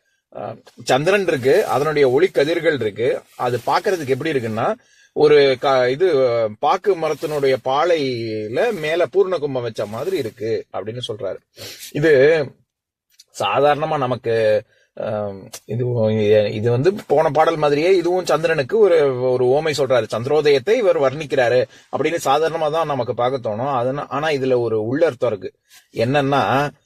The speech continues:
ஆ, இவர் என்ன கேக்குறாரு இந்த பாட்டுல, "கிள்ளை க-, கிள்ளை கிழவிக்கு என்னாம் கொல்"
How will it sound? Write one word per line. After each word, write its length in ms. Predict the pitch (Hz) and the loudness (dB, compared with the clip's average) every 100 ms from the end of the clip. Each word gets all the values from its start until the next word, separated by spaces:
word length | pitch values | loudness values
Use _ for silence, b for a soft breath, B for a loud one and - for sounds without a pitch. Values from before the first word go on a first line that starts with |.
| b b b - | b b b -4
ஆ, 720 | - 127 120 113 107 101 - - | 2 4 4 2 2 0 -4 -6
இவர் 220 | 127 131 | 0 0
என்ன 180 | 123 196 | 2 0
கேக்குறாரு 520 | 175 156 160 147 131 | 0 0 2 2 2
இந்த 160 | 117 117 | -2 -2
பாட்டுல, 380 | 123 120 123 139 | -2 -2 -4 -4
"கிள்ளை 380 | - 170 214 233 | -4 -2 0 0
க-, 400 | 190 165 139 127 | 2 2 4 0
கிள்ளை 320 | - 196 254 233 | -2 -2 0 0
கிழவிக்கு 580 | 196 180 170 139 247 | 2 2 0 -6 -8
என்னாம் 460 | 208 147 185 180 127 | -4 -2 -2 -4 -4
கொல்" 380 | 127 135 117 | -4 -4 -4